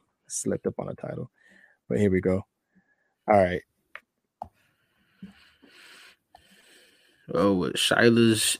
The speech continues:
Speaker 2: interlude.
Speaker 1: Yeah, so, uh, uh, Shiloh's interlude, which is pretty much, you know, just a
Speaker 2: Mm-hmm.
Speaker 1: collect call from, uh, prison. So, you know, uh, that's why I just put these two together. Uh, <laughs>
Speaker 2: Mm-hmm.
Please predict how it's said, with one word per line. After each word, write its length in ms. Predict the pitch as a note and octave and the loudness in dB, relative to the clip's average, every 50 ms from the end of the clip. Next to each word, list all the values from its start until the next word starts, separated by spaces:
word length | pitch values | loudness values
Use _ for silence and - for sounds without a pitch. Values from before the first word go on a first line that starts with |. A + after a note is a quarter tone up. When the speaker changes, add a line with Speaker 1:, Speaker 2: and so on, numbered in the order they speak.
| _ - | _ -6
Speaker 2:
interlude. 840 | - C3 B2+ B2 B2+ A#2+ B2 C3 C3 C3 C3 C3 B2+ - - B2 - - - - _ _ _ _ _ _ _ _ _ _ - | -4 -2 2 4 6 8 10 10 12 12 10 10 8 6 0 -4 -6 -12 -20 -20 _ _ _ _ _ _ _ _ _ _ 2
Speaker 1:
Yeah, 120 | A2+ G#2+ G2+ | 2 2 2
so, 360 | - - A2 G#2 G2+ G2+ G2+ | 2 0 0 0 2 2 2
uh, 440 | G2 G2 G2 G2 F#2+ F#2+ F#2+ F#2+ F#2+ - - - _ _ _ _ _ _ _ - | 0 0 0 0 0 -2 -2 -4 -6 -8 -12 -20 _ _ _ _ _ _ _ -2
uh, 240 | - G#2+ G#2 G2 G2 G2+ | 2 4 6 6 4 4
Shiloh's 420 | - - B2 A#2+ A#2+ A#2+ A#2 - | 6 6 8 8 8 8 6 6
interlude, 720 | - A#2+ B2 B2 A#2 A#2 A#2 A#2+ A#2+ B2 A#2+ A#2+ A#2+ B2+ | 2 0 2 4 4 4 6 6 6 6 6 4 4 2
which 220 | B2+ A#2 A2+ - - | 0 -2 0 0 0
is 100 | G#2+ G2+ | -2 0
pretty 200 | - A#2+ B2+ B2+ | 2 2 4 4
much, 260 | A#2 A2 G#2 - - | 4 4 2 2 2
you 80 | A2 G2+ | 2 2
know, 140 | G2+ G2 | 4 2
just 220 | F#2+ G#2 A2+ G#2+ A2 | 2 2 0 0 0
a 40 | A2+ | -2
Speaker 2:
Mm-hmm. 20 | |
Speaker 1:
collect 300 | G#2+ G2+ G2 G2 F#2+ - | 0 2 0 0 0 2
call 200 | G#2 G2 F#2+ G2 | 2 2 2 2
from, 260 | - - G2+ F#2+ F#2+ | 0 0 -4 -2 -2
uh, 140 | D#2+ F#2 F#2 | -4 -4 -6
prison. 460 | - - G#2 G2 G2 F#2+ F#2+ G2+ G#2 - | -2 -2 -2 0 0 -2 -4 -4 -8 -8
So, 340 | - - F#2 F2+ F2+ - _ _ - | -6 -4 -4 -4 -4 -6 _ _ -4
you 80 | G#2+ G#2+ | -4 -4
know, 40 | - - - | -4 -2 -2
uh, 100 | G#2+ A2 | -2 2
that's 200 | A2+ B2 - - | 4 4 6 8
why 120 | A#2+ A2+ | 8 6
I 40 | A2+ | 6
just 180 | - A2+ - | 6 4 2
put 120 | - B2 - | 2 2 4
these 160 | A2+ G#2+ - | 2 2 2
two 100 | - A2 | 2 2
together. 500 | G#2 G2+ F#2 G#2+ G#2+ G#2+ A2 A2 A2 - - - | 4 4 4 4 4 4 4 0 -2 -4 -8 -4
Uh, 300 | G#2+ G#2 G#2 G2+ G#2+ G#2+ G#2+ | -4 -2 -2 0 -2 -2 0
<laughs> 40 | G#2+ | 2
Speaker 2:
Mm-hmm. 140 | - G#2+ G2 | 0 0 0